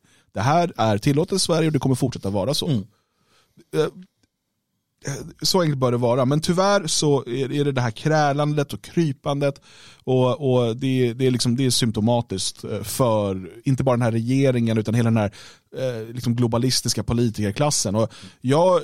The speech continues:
Speaker 1: undrar när Sverigedemokraterna ska sätta ner foten
Speaker 2: Ja,
Speaker 1: ordentligt,
Speaker 2: ja, visst,
Speaker 1: för att
Speaker 2: det är pinsamt.
Speaker 1: visst, Jimmy har varit ute och sagt islamistisk diktator, eh, och lite sådana här saker, men det här,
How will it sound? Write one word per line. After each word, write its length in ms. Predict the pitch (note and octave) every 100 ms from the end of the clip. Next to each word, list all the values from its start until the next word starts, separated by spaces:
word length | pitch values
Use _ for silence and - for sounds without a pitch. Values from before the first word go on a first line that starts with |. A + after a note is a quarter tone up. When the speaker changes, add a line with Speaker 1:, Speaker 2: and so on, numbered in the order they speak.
| - -
Speaker 1:
undrar 580 | E3 C3 A#2+ A#2 A2+ A2
när 280 | A2+ G#2
Sverigedemokraterna 1040 | G2 C3+ A#2 G#2 G2+ C#3 D3 D3+ A#2+ G#2 G2+
ska 140 | -
sätta 140 | A2 G#2
ner 80 | G2
foten 320 | D3 C#3+ G#2
Speaker 2:
Ja, 40 |
Speaker 1:
ordentligt, 220 | G#2 D3+ C3
Speaker 2:
ja, 40 |
visst, 200 | B2+ C3
Speaker 1:
för 140 | C3+ C3
att 100 | B2
Speaker 2:
det 40 |
är 260 | G#2 F2 E2 -
pinsamt. 380 | E3 D#3+ E3+ A2+ - - -
Speaker 1:
visst, 100 | E3+
Jimmy 200 | F#3+ F#3
har 60 |
varit 80 | E3
ute 80 | C#3
och 80 | B2
sagt 220 | A#2+ -
islamistisk 540 | B2+ B2 A#2 A2 A2+
diktator, 720 | A2+ - B2 A2 - D3+ G#3+ - - - -
eh, 220 | C3 A#2
och 380 | A2+ C3+ A#2+ A#2
lite 120 | A2+
sådana 140 | A2+
här 60 | G#2+
saker, 360 | G#2+ G2+ A#2+ C#3+
men 220 | C3+ B2 -
det 200 | D#3 B2
här, 400 | B2+ D3 F3+